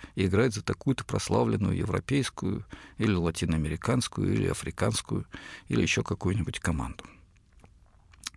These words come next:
Я не хочу никого обидеть, я просто констатирую ситуацию. Ситуация, на мой взгляд,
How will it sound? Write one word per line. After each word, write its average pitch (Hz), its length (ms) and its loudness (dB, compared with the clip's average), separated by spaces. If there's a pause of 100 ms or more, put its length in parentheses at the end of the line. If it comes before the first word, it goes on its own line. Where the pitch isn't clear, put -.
(200)
Я 113 420 2
не 107 120 2
хочу 104 300 0
никого 92 400 0
обидеть, - 420 -6
я - 80 -4
просто - 260 -6
констатирую 110 540 -4
ситуацию. - 580 -6 (1040)
Ситуация, 123 440 2
на 98 100 4
мой 104 160 4
взгляд, 92 300 0